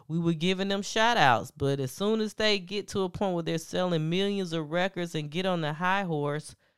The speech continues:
you know what I'm saying? They just shun, they turn their backs on the, on the black media, um, outlets. So there definitely needs to be some change there and some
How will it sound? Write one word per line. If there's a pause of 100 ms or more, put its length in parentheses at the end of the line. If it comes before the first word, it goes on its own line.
(400)
you
know
what
I'm
saying?
They
just
shun, (300)
they
turn
their
backs
on
the,
on
the
black
media,
um, (200)
outlets.
So (520)
there
definitely
needs
to
be
some
change
there
and
some